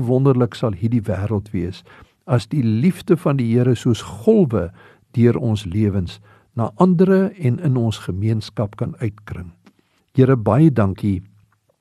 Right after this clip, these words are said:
dat ons vandag hierdie wonderlike woord in aansporing tot die liefde kan beleef. Dankie dat U ons eerste lief gehad het.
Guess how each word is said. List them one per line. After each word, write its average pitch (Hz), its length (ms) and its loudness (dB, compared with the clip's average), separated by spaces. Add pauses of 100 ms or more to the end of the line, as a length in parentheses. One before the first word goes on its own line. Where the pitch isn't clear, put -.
(240)
dat 139 240 2
ons 147 320 4
vandag 117 500 0 (340)
hierdie 160 320 4 (160)
wonderlike 135 580 4 (100)
woord 110 480 0 (160)
in 120 120 0 (120)
aansporing 120 800 2
tot 101 280 0
die 104 120 2
liefde 101 540 -2 (140)
kan 107 240 0
beleef. 95 540 -6 (300)
Dankie 160 600 2
dat 127 200 2
U 143 120 0
ons 107 220 0 (160)
eerste 127 400 0
lief 101 260 -2
gehad 101 340 -4
het. 107 200 -14